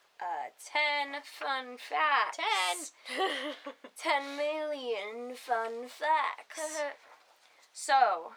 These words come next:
Speaker 1: my first fun fact, a lot of these, like, okay, usually when I go into fun facts, I'm like, "Oh yeah, I knew that."
Speaker 2: Mm-hmm.
Speaker 1: A lot of these I did not know, which is
Speaker 2: Hmm.
Speaker 1: very surprising.
Speaker 2: Okay.
Speaker 1: So, the first fun fact I have is that they had,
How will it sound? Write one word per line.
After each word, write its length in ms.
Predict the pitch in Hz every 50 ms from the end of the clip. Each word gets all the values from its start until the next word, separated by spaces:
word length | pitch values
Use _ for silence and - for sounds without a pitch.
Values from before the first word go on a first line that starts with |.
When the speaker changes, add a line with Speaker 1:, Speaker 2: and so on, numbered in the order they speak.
| - _ _ _ _ _ _ - - _ _ _ _ _ _
Speaker 1:
my 140 | 196 208 226
first 440 | 233 254 254 262 285 330 - - -
fun 240 | - 233 220 220 214
fact, 540 | - - 180 170 165 165 - - - - - _ _ _
a 120 | - 226
lot 260 | 240 240 233 240 277 381
of 60 | 453
these, 340 | 466 466 494 480 466 - -
like, 300 | - 233 - - - - _ _ _ _ -
okay, 240 | 247 247 277 240 226
usually 280 | 233 240 - 302 311 262
when 140 | 277 262
I 200 | 220 208 202 196 - -
go 180 | 202 202 208
into 180 | 208 208 202 196
fun 280 | - - 180 190 190
facts, 400 | - 165 156 170 190 - - - 196
I'm 120 | 190 190 185
like, 240 | 180 180 180 - -
"Oh 160 | 165 196 185
yeah, 180 | 170 156 127 127 147
I 60 | 156
knew 160 | 175 160 110 101 -
that." 180 | 110 - - - _ _ _
Speaker 2:
Mm-hmm. 240 | 254 247 247 233 233 - _ _ _ _ _
Speaker 1:
A 80 | - 214
lot 300 | 208 202 190 190 208 233
of 60 | 240
these 200 | 302 311 330 - -
I 100 | 180 190
did 140 | 190 185 185
not 380 | 180 175 160 147 135 - - -
know, 180 | 147 117 104
which 220 | - - - - -
is 80 | 480
Speaker 2:
Hmm. 60 | 440 185
Speaker 1:
very 160 | 165 151 160
surprising. 520 | 175 - - - 185 160 151 - 113 113 - 226 - 277 339
Speaker 2:
Okay. 160 | - 294 294 - - - - - - _ _ _ _ _
Speaker 1:
So, 360 | - - 269 233 196 170 170 190
the 80 | 214
first 420 | 214 - 302 339 381 359 - - -
fun 180 | 240 220 220
fact 300 | 214 202 175 180 - -
I 80 | 185 190
have 320 | 180 180 151 151 160 - - -
is 300 | 196 196 190 - - - - -
that 280 | 196 180 180 175 - - - _ _ _
they 180 | - 220 220 226
had, 180 | 214 202 202